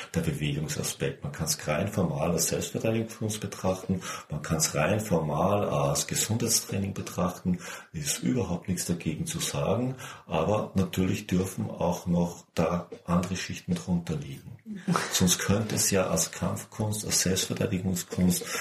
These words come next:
Speaker 1: das ist ja eine Kunst des menschlichen Verhaltens oder als Gesundheitsprävention gar nicht so wirksam ist,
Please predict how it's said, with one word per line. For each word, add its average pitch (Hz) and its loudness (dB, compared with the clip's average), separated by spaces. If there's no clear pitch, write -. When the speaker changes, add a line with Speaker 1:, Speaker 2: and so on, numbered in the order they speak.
Speaker 1:
das - 0
ist 90 4
ja 82 2
eine 78 0
Kunst - -2
des - 0
menschlichen 80 -6
Verhaltens 78 0
oder 85 2
als 78 2
Gesundheitsprävention 92 0
gar 85 4
nicht 95 2
so 85 0
wirksam 76 0
ist, 104 0